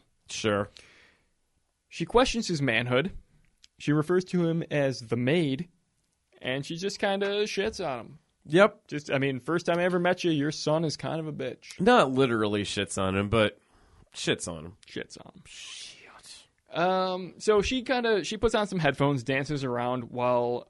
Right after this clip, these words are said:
Speaker 2: uh, James and his father inventory some meat.
Speaker 1: God, she is.
Speaker 2: James stares at her. You can
Speaker 1: So
Speaker 2: tell
Speaker 1: hot.
Speaker 2: he's, he's starting to, you know, he's starting to have the same designs on her that he did on Cheryl.
Speaker 1: Yeah.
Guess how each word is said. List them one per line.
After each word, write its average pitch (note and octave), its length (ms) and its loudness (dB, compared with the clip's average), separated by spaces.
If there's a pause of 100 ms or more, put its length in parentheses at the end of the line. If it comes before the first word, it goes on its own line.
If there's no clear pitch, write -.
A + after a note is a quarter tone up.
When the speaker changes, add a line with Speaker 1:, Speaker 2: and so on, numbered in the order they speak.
(100)
Speaker 2:
uh, A2 300 -2
James C3 320 -4
and C3+ 100 -4
his B2 100 -6
father A#2+ 300 -2
inventory D3 580 2
some D3 200 -4
meat. B2+ 260 -8 (360)
Speaker 1:
God, A2+ 280 -2
she A2 220 -6
is. - 260 -10 (240)
Speaker 2:
James F#3 340 0
stares C#3+ 400 2
at C#3 140 4
her. D3 120 2
You C#3 120 -2
can - 120 -2
Speaker 1:
So B2+ 60 2
Speaker 2:
tell D#3 260 6
Speaker 1:
hot. D#3 160 4
Speaker 2:
he's, - 120 -4
he's D3+ 220 -4
starting D3+ 320 -4
to, C#3+ 380 0 (140)
you C3+ 140 -8
know, B2+ 240 -8 (460)
he's - 100 -16
starting D3+ 220 0
to D#3 60 4
have C#3+ 120 2
the C3 80 -10
same D#3+ 280 -2
designs C3+ 440 -2
on C3 140 -4
her C3+ 200 -4
that B2+ 160 -2
he C3 120 -6
did C3 180 -2
on C#3+ 140 -4
Cheryl. A2+ 440 -2
Speaker 1:
Yeah. A2+ 520 2